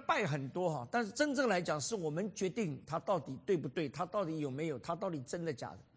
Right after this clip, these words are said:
所谓你心诚则灵，心不诚则不灵。我记得第一次到台湾呢，是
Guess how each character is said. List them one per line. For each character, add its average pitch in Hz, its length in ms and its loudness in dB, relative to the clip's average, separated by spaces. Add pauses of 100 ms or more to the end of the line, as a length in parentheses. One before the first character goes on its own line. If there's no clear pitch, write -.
(320)
所 180 160 2
谓 214 140 10
你 175 160 2
心 254 280 0
诚 190 360 -2
则 175 180 10
灵， 151 180 2
心 220 240 -2
不 214 120 -2
诚 143 260 -6
则 147 120 -4
不 160 120 -4
灵。 127 180 -4 (1300)
我 214 100 6
记 277 140 2
得 262 100 6
第 262 160 2
一 254 60 2
次 247 180 2
到 214 160 10
台 143 220 6
湾 165 180 6
呢， 147 120 2
是 151 360 2